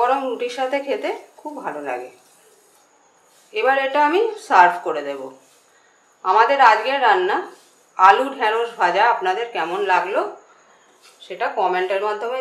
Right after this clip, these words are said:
জানাবেন। ভালো লাগলে like দেবেন, share করবেন। আর আরও ভালো ভালো এবং লোভনীয় recipe পেতে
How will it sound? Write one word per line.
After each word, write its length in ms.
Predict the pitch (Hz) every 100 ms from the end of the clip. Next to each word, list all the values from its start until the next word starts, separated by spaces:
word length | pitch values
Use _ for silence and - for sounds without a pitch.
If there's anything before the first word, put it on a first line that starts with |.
| 220
জানাবেন। 400 | 180 190 226 359 403 - _ 175
ভালো 180 | 180 196 214
লাগলে 380 | 226 - 170 330 - _ 175
like 360 | 170 170 208 -
দেবেন, 300 | 220 233 302 320 -
share 260 | - 190 208 202
করবেন। 320 | 185 170 220 - _ _ _ _ _ _ _ -
আর 200 | 156 156 -
আরও 220 | 190 254 262
ভালো 180 | 226 220 220
ভালো 180 | 226 233
এবং 240 | 214 208 220 202
লোভনীয় 440 | 190 196 214 226 214
recipe 400 | 180 180 208 214
পেতে 240 | 214 208